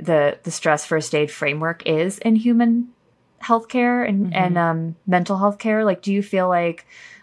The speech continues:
Speaker 1: um, say, for instance, in a hospital, your average human hospital, this would be a framework that, that would be accepted and people would try to implement? Or do you think there's still a fair amount of resistance to stuff like that in human health?
Speaker 2: It really depends on the teams.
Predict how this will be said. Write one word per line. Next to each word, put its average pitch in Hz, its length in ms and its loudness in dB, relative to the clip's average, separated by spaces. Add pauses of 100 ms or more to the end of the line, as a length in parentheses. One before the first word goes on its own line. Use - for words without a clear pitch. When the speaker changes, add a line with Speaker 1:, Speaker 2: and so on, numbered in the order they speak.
Speaker 1:
um, 165 260 0
say, 175 200 0
for 170 160 -2
instance, 160 360 -6
in 156 100 -4
a 147 40 0
hospital, - 720 -4
your 170 160 -4
average 156 360 -2
human 156 260 -6
hospital, - 720 -6 (300)
this 180 260 0
would 185 100 0
be 170 120 2
a 165 40 4
framework 160 520 -4
that, 147 340 0 (560)
that 165 240 -2
would 160 140 -4
be 156 160 -4
accepted 190 680 -4 (160)
and 151 480 -4
people 156 220 -4
would 151 160 -2
try 147 160 0
to 147 120 0
implement? 202 520 2
Or 185 60 2
do 175 100 -4
you 170 60 -2
think 185 180 0
there's 196 180 0
still 160 240 0
a 151 60 0
fair 151 240 0
amount 147 240 -4
of 135 80 -10
resistance - 640 -8
to - 100 -14
stuff - 260 -10
like - 180 -6
that - 180 0
in 180 120 -6
human 156 320 -6
health? - 360 -6 (600)
Speaker 2:
It 262 160 -2
really 269 240 0
depends 247 420 -2
on 196 140 0
the 170 80 -4
teams. 135 680 -8